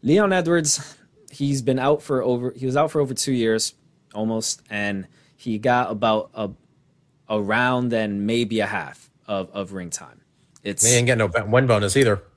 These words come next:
Speaker 1: And, well, e-, even n-, money aside, he hasn't had much actual ring time over the last two years.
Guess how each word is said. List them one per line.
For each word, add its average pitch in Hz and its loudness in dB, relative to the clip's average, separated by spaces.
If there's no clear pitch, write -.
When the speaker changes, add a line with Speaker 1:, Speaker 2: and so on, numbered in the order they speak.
Speaker 1:
And, 120 -2
well, 120 2
e-, 160 -8
even 185 0
n-, 151 -2
money 165 2
aside, 117 0
he 135 -4
hasn't 147 0
had 120 2
much 113 0
actual 107 0
ring 113 -2
time 92 -4
over 95 -8
the 90 -10
last 98 -4
two - -4
years. 95 -4